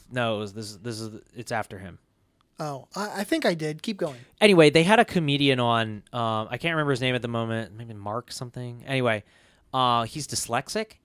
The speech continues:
Speaker 1: and the way he described, because he, he has, he has no
Speaker 2: It
Speaker 1: idea.
Speaker 2: was Phil Hanley.
Speaker 1: Yeah.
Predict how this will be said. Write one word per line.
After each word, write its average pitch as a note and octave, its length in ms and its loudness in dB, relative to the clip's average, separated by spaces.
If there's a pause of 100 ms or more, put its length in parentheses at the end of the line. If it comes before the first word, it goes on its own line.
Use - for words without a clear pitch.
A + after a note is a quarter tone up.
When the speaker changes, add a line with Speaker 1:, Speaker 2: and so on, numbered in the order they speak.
Speaker 1:
and C3+ 160 -6
the B2+ 40 -2
way B2+ 260 0
he E3+ 180 -8
described, A#2+ 1120 0 (380)
because C#3+ 260 2
he, D#3 140 -2
he D3 300 -2
has, C#3 180 2
he C#3 140 2
has D#3+ 120 4
no G#3 200 8
Speaker 2:
It G#3 100 12
Speaker 1:
idea. F#3+ 160 10
Speaker 2:
was C3+ 40 4
Phil C4 160 12
Hanley. A#3 520 6 (480)
Speaker 1:
Yeah. C3+ 640 6